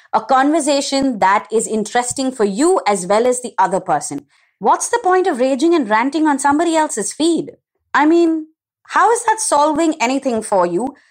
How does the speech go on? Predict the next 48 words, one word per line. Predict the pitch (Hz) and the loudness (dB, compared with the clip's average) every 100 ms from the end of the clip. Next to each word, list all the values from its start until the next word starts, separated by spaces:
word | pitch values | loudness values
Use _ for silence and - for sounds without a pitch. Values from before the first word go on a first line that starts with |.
| _ | _
How | - 269 | -2 0
is | 359 - | 0 0
that | 330 - | -2 -2
even | 269 285 214 | -2 0 0
doing | 233 247 247 | 0 -2 0
anything | 208 247 208 196 | -2 -2 -4 -2
for | 165 | -2
you? | 147 147 _ _ _ | -4 -6 _ _ _
Is | 220 | 0
it | 254 | 0
giving | 214 277 320 | 0 2 4
you | 339 | 2
some | - 285 285 | 2 0 2
kind | 277 277 | 0 0
of | 269 | -2
a | 240 | -2
sadistic | 240 214 247 - 262 | 0 0 0 -4 -6
pleasure? | 196 180 175 226 359 - _ _ - | -2 -2 0 -4 -4 -10 _ _ -2
Or | 214 233 240 226 226 - | 2 4 2 0 -6 0
that's | 208 233 262 | 0 0 0
your | 269 | 2
way | 240 247 | 2 0
of | 247 190 | 0 0
venting? | 180 202 208 294 - _ _ _ _ _ _ | 0 0 0 -2 -2 _ _ _ _ _ _
Is | 190 190 - - - | -2 0 -2 -6 -4
that | 196 208 262 | 0 2 0
how | - 247 240 247 | -2 0 0 0
you | 220 240 | -4 -4
calm | 233 196 220 180 | 0 2 2 0
down? | 151 220 339 - _ _ _ _ _ _ _ | 2 2 -2 -8 _ _ _ _ _ _ _
I | 226 | -2
mean, | 254 262 | 0 0
if | 240 226 | 0 0
you're | 233 | 0
gonna | 294 330 | 0 0
say | - 269 | -2 -4
yes | 175 175 190 | 0 0 0
to | - 220 | -2 0
that, | 208 254 - _ _ _ _ _ _ | 0 -2 -6 _ _ _ _ _ _
I | 226 | -6
think | 226 302 302 | -2 -2 0
you | 277 | -2
need | 269 262 | -2 -2
to | 220 | -2
go | 226 | -2
to | 220 185 | 0 -2
a | |
therapist. | 160 190 185 - - _ | 0 -2 -2 -10 -20 _